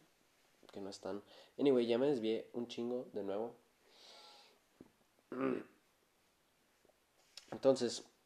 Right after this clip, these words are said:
pues miren, eh, una de las cosas que aprendí en el subreddit de Catholicism es que allá por los ochentas, pues finalmente el catolicismo de parte de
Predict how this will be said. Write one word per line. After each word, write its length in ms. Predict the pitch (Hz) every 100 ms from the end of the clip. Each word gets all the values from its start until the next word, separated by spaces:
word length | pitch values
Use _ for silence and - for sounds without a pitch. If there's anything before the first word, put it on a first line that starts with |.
| - -
pues 140 | 117
miren, 320 | 110 104 92 85 - -
eh, 500 | 107 104 101 98 92 - _ _ _ _ _ -
una 240 | 135 160
de 80 | 160
las 160 | 107
cosas 280 | - 127 117
que 100 | -
aprendí 360 | 101 101 92 95
en 120 | 113
el 140 | 123
subreddit 520 | - 92 - 95 107 110
de 320 | 113 98 -
Catholicism 680 | - - 87 95 131 131 156 - - - - _ -
es 200 | 107 -
que 180 | - 123
allá 460 | 107 110 113 -
por 220 | - 151 135
los 460 | 123 110 107 -
ochentas, 1040 | 98 - - 113 113 113 98 101 - - - _ _ _ _ _ _ _ _ _ _
pues 360 | - 101 98 -
finalmente 840 | 101 98 98 104 104 113 110 107
el 80 | 98
catolicismo 800 | - 107 104 101 110 - 139 147
de 140 | 107 110
parte 380 | 101 98 - 110
de 500 | 107 98 95 92